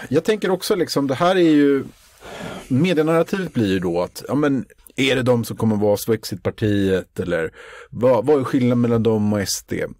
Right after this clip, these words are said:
Och jag tänker, det är ju symptomatiskt såklart att det blir diskussionen. Men det är det som är också, det intressanta med, med S D är ju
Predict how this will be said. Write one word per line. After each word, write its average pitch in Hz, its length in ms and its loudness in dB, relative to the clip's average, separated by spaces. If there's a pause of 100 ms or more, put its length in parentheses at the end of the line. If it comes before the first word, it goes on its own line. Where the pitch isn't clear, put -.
(260)
Och 123 80 2
jag 123 80 2
tänker, 127 420 0 (100)
det 120 160 -2
är 165 120 2
ju 190 240 -2 (180)
symptomatiskt 110 960 -4
såklart - 640 -6
att 98 140 -10
det 90 220 -2
blir 82 380 -6
diskussionen. - 840 -8 (440)
Men 151 260 0 (180)
det 123 240 0
är 143 40 2
det 160 280 0
som 156 240 -2
är 113 180 2
också, 110 400 -2 (200)
det 127 120 0
intressanta 170 760 0
med, 101 300 -2
med 104 360 -2 (100)
S - 320 -2
D 135 80 0 (140)
är 113 220 2
ju 107 160 2